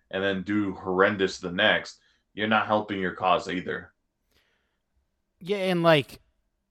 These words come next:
Speaker 2: I, I, I get how you come out a little deflated last week,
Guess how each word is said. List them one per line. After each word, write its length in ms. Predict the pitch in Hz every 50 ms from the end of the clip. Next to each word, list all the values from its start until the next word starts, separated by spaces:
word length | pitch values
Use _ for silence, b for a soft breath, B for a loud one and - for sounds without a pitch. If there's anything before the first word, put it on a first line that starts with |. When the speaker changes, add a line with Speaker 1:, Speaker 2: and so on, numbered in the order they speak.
| _ _ _ _ _ _ _
Speaker 2:
I, 80 | - 151
I, 440 | 135 127 135 151 165 151 147 170
I 60 | 165 147
get 340 | 120 - 147 165 185 -
how 160 | 147 127 156 151
you 220 | 147 143 139 131
come 260 | - - 143 139 139
out 120 | 135 135 131
a 60 | 123
little 220 | 117 120 113 110
deflated 520 | 104 98 - - - 113 107 107 104 98 92
last 380 | 104 101 101 98 - - -
week, 340 | 107 98 95 92 - - -